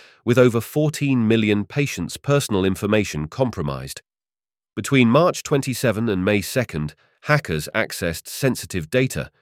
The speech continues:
including medical records, social security numbers, and insurance information. Clients such as Cook County Health and Northwell Health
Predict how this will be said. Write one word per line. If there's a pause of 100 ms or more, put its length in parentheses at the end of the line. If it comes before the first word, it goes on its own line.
(180)
including
medical
records, (180)
social
security
numbers, (300)
and
insurance
information. (760)
Clients
such
as
Cook
County
Health
and
Northwell
Health